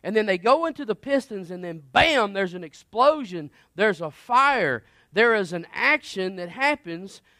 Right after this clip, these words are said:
when you put all these things together. And that's what God wants to do in His church. He wants to, through His Word and through the presence of the Holy Spirit, through the people that He brings, that He adds to daily, through the gifts and through the callings and through the,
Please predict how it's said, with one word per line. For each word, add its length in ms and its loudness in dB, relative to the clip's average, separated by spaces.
when 180 -6
you 80 -12
put 180 -4
all 200 6
these 260 -12
things 360 -10
together. 560 -4
And 140 -4
that's 180 2
what 140 -8
God 220 4
wants 160 -8
to 80 -14
do 180 -6
in 80 -2
His 120 -8
church. 480 0
He 100 -10
wants 240 -6
to, 140 -8
through 200 -2
His 240 -2
Word 480 4
and 120 -6
through 140 -12
the 60 -12
presence 540 2
of 100 -12
the 60 -10
Holy 260 -8
Spirit, 400 -6
through 220 0
the 100 -2
people 580 -2
that 160 -6
He 140 -12
brings, 480 -2
that 160 -8
He 260 -6
adds 300 -2
to 180 -12
daily, 480 -2
through 240 0
the 120 0
gifts 600 -2
and 120 -14
through 160 -14
the 120 -16
callings 680 0
and 120 -16
through 180 -16
the, 140 -2